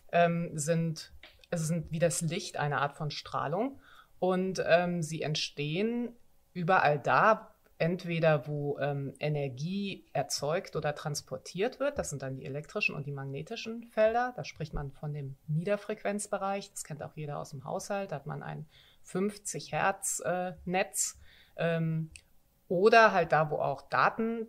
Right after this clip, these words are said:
per Funk übertragen werden, das sind dann die hochfrequenten Felder,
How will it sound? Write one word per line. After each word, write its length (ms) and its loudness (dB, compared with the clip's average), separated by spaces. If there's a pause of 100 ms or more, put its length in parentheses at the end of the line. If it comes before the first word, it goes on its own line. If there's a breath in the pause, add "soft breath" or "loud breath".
per 240 -2
Funk 320 -4
übertragen 680 -2
werden, 260 -2
das 140 -4
sind 160 -4
dann 180 -6
die 200 -12 (180)
hochfrequenten 800 -2
Felder, 420 -4